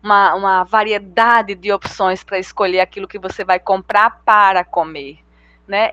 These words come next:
Isso não é soberania, né? Na verdade, o que tá posto ali é uma, é uma imposição, na verdade, né? É uma imposição, você vai comp-, você vai entrar aqui e você vai comer o que a gente tá aqui,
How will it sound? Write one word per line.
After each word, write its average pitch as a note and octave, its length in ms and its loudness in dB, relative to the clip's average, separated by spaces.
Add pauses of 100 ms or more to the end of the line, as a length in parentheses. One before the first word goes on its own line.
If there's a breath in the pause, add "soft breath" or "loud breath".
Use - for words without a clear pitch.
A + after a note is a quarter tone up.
Isso B3 320 -10
não A#3 260 0
é F#3 280 -2
soberania, E3+ 960 -6
né? F3+ 200 -10
Na F3+ 120 0
verdade, G#3 520 -2 (200 loud breath)
o B3+ 80 -8
que - 160 -10
tá - 160 2
posto - 440 0
ali A#3 360 -2
é G#3 180 4
uma, C4 400 4
é A3+ 140 2
uma C#4+ 180 0
imposição, A#4 1000 -2 (100)
na F#3 160 -8
verdade, E3+ 640 -10
né? A#3 160 -6 (280 soft breath)
É B3 120 2
uma C#4 200 0
imposição, D4+ 580 -4
você D4+ 240 -4
vai C4+ 160 0
comp-, C4+ 260 -4 (100)
você B3 240 -6
vai C#4+ 200 0
entrar E4 300 -2
aqui D#4+ 420 -8 (260 loud breath)
e E4+ 60 -4
você D#4+ 300 0
vai D4 300 2 (280)
comer D#4 560 2 (180 soft breath)
o E4+ 120 -6
que - 120 -10
a C5 120 4
gente A#4 260 -6
tá A4 240 2
aqui, D4+ 420 -10